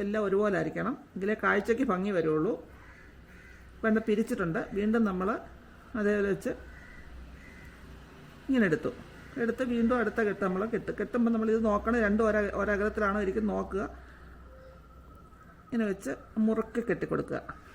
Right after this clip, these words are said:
അപ്പോൾ അതിൻ്റെ തുമ്പ് ഇങ്ങനെ വരും. ഇനി നമുക്കിതുപോലെ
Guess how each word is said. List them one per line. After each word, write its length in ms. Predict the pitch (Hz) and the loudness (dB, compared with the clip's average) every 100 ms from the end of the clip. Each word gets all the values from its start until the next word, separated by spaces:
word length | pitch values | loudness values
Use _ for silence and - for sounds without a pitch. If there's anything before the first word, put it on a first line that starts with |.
| - | -8
അപ്പോൾ 180 | - 233 | -2 0
അതിൻ്റെ 160 | 220 226 | 2 4
തുമ്പ് 180 | 220 226 | 6 6
ഇങ്ങനെ 180 | 208 196 160 | 4 2 2
വരും. 180 | 120 - - - - - - - - - - | 0 -4 -16 -20 -20 -20 -20 -20 -20 -14 -2
ഇനി 120 | 262 254 | 4 4
നമുക്കിതുപോലെ 580 | 247 247 240 254 254 | 6 6 8 6 4